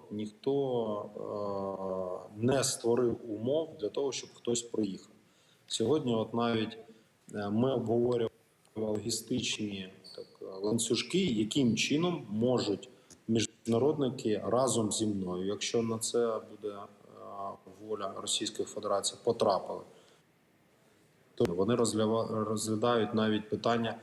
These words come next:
поїхати через територію Російської Федерації. Я повідомив, що, е, це неприйнятно для нас.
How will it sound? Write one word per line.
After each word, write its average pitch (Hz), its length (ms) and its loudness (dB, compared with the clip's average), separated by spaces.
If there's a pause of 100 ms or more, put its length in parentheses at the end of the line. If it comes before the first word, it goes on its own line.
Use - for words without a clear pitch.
(500)
поїхати 113 500 4
через 107 300 2
територію 110 680 0
Російської 104 480 -2
Федерації. 123 680 0
Я 120 140 2
повідомив, 110 680 2
що, 101 360 0 (600)
е, 101 460 0
це - 200 2
неприйнятно 110 840 2
для 98 240 0
нас. 92 420 -4